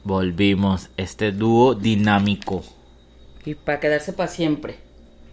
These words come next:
Speaker 1: Perdón, muchachos, estos cinco meses han sido caóticos.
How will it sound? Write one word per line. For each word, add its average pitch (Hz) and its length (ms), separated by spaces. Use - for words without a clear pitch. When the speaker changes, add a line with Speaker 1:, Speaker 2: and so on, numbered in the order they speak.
Speaker 1:
Perdón, 117 300
muchachos, 131 560
estos 120 280
cinco 123 280
meses 117 360
han 110 140
sido 110 600
caóticos. 110 600